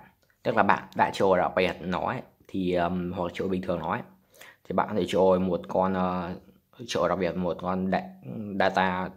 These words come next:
token. Ờ, điều kiện thì nó sẽ ghi hết trên lá bài, mình sẽ không muốn đọc. Và con này thì bạn hoàn toàn thể chơi hoặc là không, mình nhét vào để cho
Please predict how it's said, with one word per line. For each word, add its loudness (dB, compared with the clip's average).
token. 0
Ờ, -2
điều -2
kiện -2
thì -4
nó 0
sẽ 0
ghi -2
hết -2
trên -2
lá 0
bài, 0
mình -4
sẽ -6
không -12
muốn -2
đọc. -6
Và 0
con 4
này 2
thì -6
bạn 2
hoàn 0
toàn 0
thể -4
chơi 0
hoặc -2
là 0
không, 0
mình 0
nhét 0
vào 0
để -4
cho -6